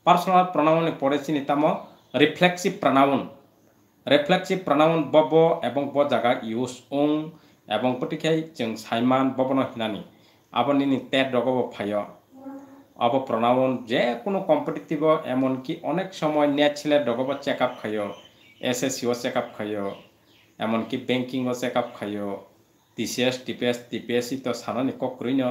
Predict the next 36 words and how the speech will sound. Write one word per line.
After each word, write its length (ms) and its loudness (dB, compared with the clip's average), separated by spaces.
এমনকি 420 0
ক্লারিক্যাল, 540 0
নং 140 -2
ক্লারিক্যাল 420 0
চাকরি 340 -6
খাইনানি, 360 -4
আ 100 2
পরীক্ষা 340 -4
তাবুক 420 -4
একশো 340 -6
নাম্বার 240 0
নি 80 -4
ইংরাজি, 380 -4
তে 40 0
একশো 200 -4
নাম্বার 340 0
জি 120 -8
কে 140 -6
আঙ্গ 140 -4
দুইশো 340 -10
নাম্বার 240 -2
নি, 120 -6
সেকাঙ্গ 360 -2
একশো 260 -6
জন 180 2
প্লাং 320 0
ফুরো 240 -4
নরক 340 -2
সাইমান 280 -4
কানা 160 -6
বাক্সা 200 -2
নরক 300 0
যদি 200 -4
রিখা 240 -6
হাঙ্কাই, 300 0
ক্লারিক্যাল 460 2